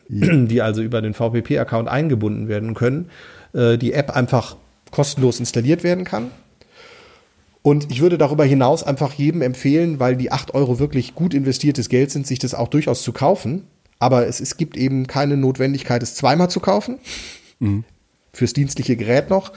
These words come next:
Speaker 2: beziehungsweise, ähm, das irgendwie, äh,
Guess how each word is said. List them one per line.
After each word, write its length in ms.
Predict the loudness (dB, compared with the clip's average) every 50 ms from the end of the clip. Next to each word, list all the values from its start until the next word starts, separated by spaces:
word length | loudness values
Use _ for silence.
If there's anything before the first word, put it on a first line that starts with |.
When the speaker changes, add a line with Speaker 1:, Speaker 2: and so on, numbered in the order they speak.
| -20 -20 -20 -20 -20 -20 -12 -8
Speaker 2:
beziehungsweise, 1120 | -6 -2 0 0 0 0 0 -2 0 0 2 2 2 4 4 4 4 4 4 2 0 -2 -2
ähm, 400 | -2 -2 0 0 -2 -4 -4 -6 -6 -6
das 180 | -6 -4 -2 0
irgendwie, 580 | 0 0 0 -2 -2 -4 -2 -2 0 0 0
äh, 420 | 0 -2 -2 -2 -2 -2 -2 -2